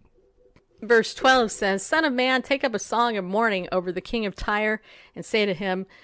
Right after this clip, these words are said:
'This is what the Lord God says. You had the seal of perfection, full of wisdom and perfect in beauty.'" This is referring to the fallen angel. And then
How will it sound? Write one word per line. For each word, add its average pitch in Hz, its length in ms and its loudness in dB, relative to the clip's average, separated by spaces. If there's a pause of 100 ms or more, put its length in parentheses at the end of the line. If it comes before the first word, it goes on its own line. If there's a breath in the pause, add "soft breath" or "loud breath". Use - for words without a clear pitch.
(180 loud breath)
'This - 160 -6
is 226 120 -6
what 208 140 -2
the 170 120 -8
Lord 185 320 0
God 170 280 0
says. 151 440 -4
You 294 420 -2 (300 loud breath)
had 208 200 -2
the 170 40 -10
seal 294 400 -2
of 214 120 -6
perfection, - 840 -12 (640 soft breath)
full 320 280 2
of 202 140 2
wisdom 262 520 -2 (180)
and 165 180 -10
perfect 254 500 -6
in 190 220 -12
beauty.'" 165 480 -12 (800 soft breath)
This - 240 -16
is 175 240 -14
referring 160 480 -8
to 156 160 -14
the 143 160 -12
fallen 156 400 -8
angel. 170 500 -6 (680 soft breath)
And 196 220 -2
then 185 400 0